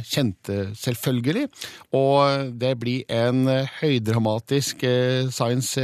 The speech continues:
fiction-film med masse følelser og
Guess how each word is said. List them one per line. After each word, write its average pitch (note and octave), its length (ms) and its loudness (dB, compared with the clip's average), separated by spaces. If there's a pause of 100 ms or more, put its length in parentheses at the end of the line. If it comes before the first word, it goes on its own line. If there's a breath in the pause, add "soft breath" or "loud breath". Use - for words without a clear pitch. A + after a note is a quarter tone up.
(120)
fiction-film C#3 760 0
med A#2+ 460 2
masse A#2 720 0 (320)
følelser C#3+ 560 0
og C3+ 280 0